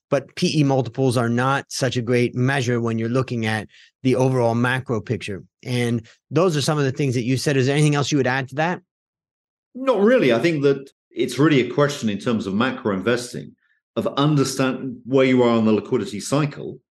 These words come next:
Speaker 2: and where investors are positioned. Are they already discounting that or, or investing for that or not?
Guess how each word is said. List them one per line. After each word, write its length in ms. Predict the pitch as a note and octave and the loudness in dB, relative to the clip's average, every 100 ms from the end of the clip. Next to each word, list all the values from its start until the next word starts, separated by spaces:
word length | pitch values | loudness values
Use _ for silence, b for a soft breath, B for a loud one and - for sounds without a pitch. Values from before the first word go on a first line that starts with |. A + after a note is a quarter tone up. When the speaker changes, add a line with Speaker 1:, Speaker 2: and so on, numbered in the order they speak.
| _ _ _ _ _ B2+ | _ _ _ _ _ -2
Speaker 2:
and 540 | B2+ B2+ C3+ A2+ G#2+ | 0 0 0 -4 -8
where 320 | A#2+ A2+ C3 C3 | -4 2 4 2
investors 460 | A#2 A#2 - A2+ | 2 -2 -4 -8
are 40 | A#2+ | -4
positioned. 540 | B2 D3+ F3+ D#2 - _ _ _ _ _ - | -2 -2 -4 -6 -12 _ _ _ _ _ -4
Are 200 | A#2+ A#2 | 0 2
they 120 | A#2 | 4
already 280 | A2 A2+ G2+ | 4 2 0
discounting 600 | G2 - A#2+ A2 G2 F#2+ | -6 -4 -2 -2 -2 -2
that 140 | F#2+ | 0
or, 300 | G2 G2+ G2 | 2 0 -2
or 240 | F#2+ F#2+ G2 | -4 -2 -2
investing 480 | F#2+ G#2+ G#2+ G2 F2+ | -2 0 0 -4 -6
for 260 | A2 G#2 | -2 0
that 140 | F#2 G2 | -2 -2
or 120 | A2 | -2
not? 320 | E3 - - | -4 -4 -10